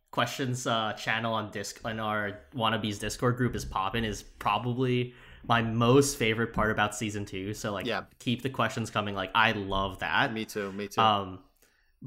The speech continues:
Speaker 1: but, like, I think I want to, like, I love what we're doing. I wanna keep doing it. And then outside of that, I have just, like, a few ideas that I wanna, like, push more so and find the time.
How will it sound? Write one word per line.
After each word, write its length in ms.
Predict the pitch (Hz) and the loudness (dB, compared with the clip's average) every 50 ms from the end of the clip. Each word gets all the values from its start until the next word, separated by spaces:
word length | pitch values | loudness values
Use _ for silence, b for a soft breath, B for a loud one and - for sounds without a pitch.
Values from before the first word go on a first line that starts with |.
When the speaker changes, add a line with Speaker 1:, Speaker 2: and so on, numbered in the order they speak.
| 127 - - _ _ | -16 -16 -18 _ _
Speaker 1:
but, 300 | 139 135 139 139 139 147 | 4 4 4 2 2 0
like, 180 | 143 139 135 - | 0 0 0 0
I 180 | - 120 139 151 | 0 0 0 0
think 160 | 233 247 262 | 0 0 0
I 160 | 285 285 330 | 0 0 0
want 360 | 294 190 165 165 175 180 175 | 0 0 2 0 0 0 -2
to, 800 | - 196 180 175 165 160 156 151 147 143 135 131 123 110 107 - - _ | -2 0 0 2 2 2 0 0 0 0 0 0 -2 -4 -6 -10 -8 _
like, 140 | 139 123 120 | -6 -2 0
I 80 | 131 | 0
love 260 | 139 131 135 147 160 | 2 6 6 6 6
what 100 | 160 175 165 | 4 2 2
we're 80 | 156 | 2
doing. 240 | 135 131 131 131 123 | 4 4 4 6 4
I 80 | 120 113 | 4 4
wanna 160 | 113 113 113 | 2 0 0
keep 220 | 110 - 127 107 | -2 -2 -4 -4
doing 260 | 101 117 113 110 107 107 | -2 -2 -2 -2 -2 -4
it. 220 | 104 95 - - - | -6 -8 -10 -10 -8
And 120 | 127 123 127 | -4 -2 0
then 200 | 127 131 120 123 | 0 -2 -4 -4
outside 320 | 117 127 156 156 - 156 151 | -4 -4 -4 -2 0 -2 0
of 80 | 151 | 0
that, 160 | 147 139 - - | 0 -2 -2 0
I 120 | - 113 | -2 -4
have 280 | 113 - 135 131 165 170 | -2 0 2 0 2 0
just, 100 | 190 160 | -4 -4
like, 140 | 165 123 107 | -4 -4 -4
a 60 | 110 | -6
few 260 | - - 127 117 110 | -6 -4 -4 -2 -2
ideas 320 | 107 104 98 110 107 104 - | -2 -2 -4 -4 -4 -4 -4
that 120 | 113 107 | -4 -6
I 20 | |
wanna, 260 | 101 101 101 104 104 95 | -4 -4 -6 -6 -6 -6
like, 260 | 90 92 92 - - b b b b b b b b b b _ _ | -8 -8 -10 -12 -18 b b b b b b b b b b _ _
push 320 | - - 143 127 123 127 - | -6 0 2 2 2 2 0
more 240 | 127 117 113 113 | 0 0 0 -2
so 320 | 113 - - 123 117 113 113 | -4 -4 -2 -2 0 0 -2
and 140 | 104 101 98 | -2 -6 -8
find 300 | - - 110 110 113 107 | -4 -2 -2 0 0 -2
the 40 | 101 | -6
time. 540 | - - 104 104 107 104 101 98 98 98 | -8 -6 -4 -2 -2 -2 -4 -4 -8 -10